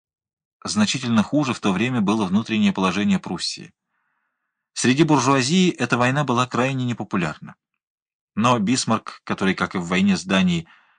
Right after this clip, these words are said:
осуществлял, по словам Энгельса, волю немецкой буржуазии против ее же воли, мало с этим считался.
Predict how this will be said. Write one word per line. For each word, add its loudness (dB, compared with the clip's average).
осуществлял, 0
по -6
словам 0
Энгельса, 0
волю 0
немецкой 4
буржуазии 0
против -4
ее -2
же -6
воли, -4
мало 2
с -4
этим -6
считался. -8